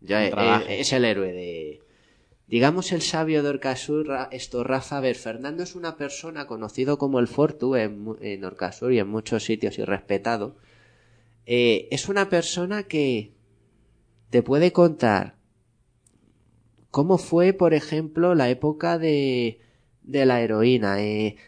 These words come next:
Speaker 1: los tiempos de los ochenta hasta noventa, eh, pues en Orcasur, Carabanchel, Villaverde, etcétera.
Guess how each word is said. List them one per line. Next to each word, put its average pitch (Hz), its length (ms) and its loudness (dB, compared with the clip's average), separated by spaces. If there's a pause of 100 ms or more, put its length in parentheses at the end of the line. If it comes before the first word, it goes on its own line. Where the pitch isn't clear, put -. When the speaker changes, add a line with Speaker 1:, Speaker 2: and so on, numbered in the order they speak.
(100)
Speaker 1:
los 117 300 2
tiempos 151 380 2
de 170 120 4
los 151 240 2
ochenta 151 720 4
hasta 127 520 -2
noventa, 151 960 -2 (440)
eh, 120 240 2
pues 107 300 -4
en 95 120 -8
Orcasur, 113 720 0
Carabanchel, 107 1120 -2
Villaverde, 107 920 -2 (440)
etcétera. 98 840 0